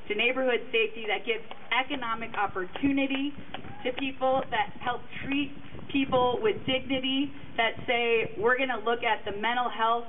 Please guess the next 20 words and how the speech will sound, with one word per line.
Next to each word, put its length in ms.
and 160
the 60
homelessness 760
that 180
are 100
issues 580
right 200
now." 240
Fifty 340
percent 720
of 140
arrests 580
made 220
in 160
San 160
Francisco 680
right 240
now 380
are 180
under, 480